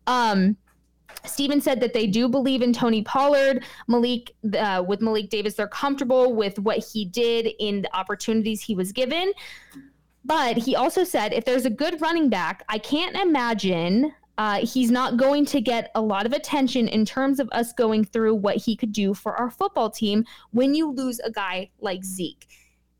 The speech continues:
And to me, just the amount of time they all spent talking about running backs here, um, and, and the value and finding a guy like Emmett who could go on that second contract and be valuable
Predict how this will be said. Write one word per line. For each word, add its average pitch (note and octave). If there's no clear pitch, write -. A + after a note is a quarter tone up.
And C#4+
to C#4+
me, D4+
just C4+
the B3
amount C#4+
of F4+
time C#4
they A#3
all A#3
spent B3
talking A#3
about F#3+
running A3+
backs F#3+
here, F3
um, F#3+
and, G#3+
and A3+
the G#3
value F#3+
and F3+
finding B3
a A#3
guy A3
like F#3+
Emmett G#3+
who G#3
could -
go B3
on B3+
that G3+
second G3+
contract G3+
and A3
be A3
valuable G3+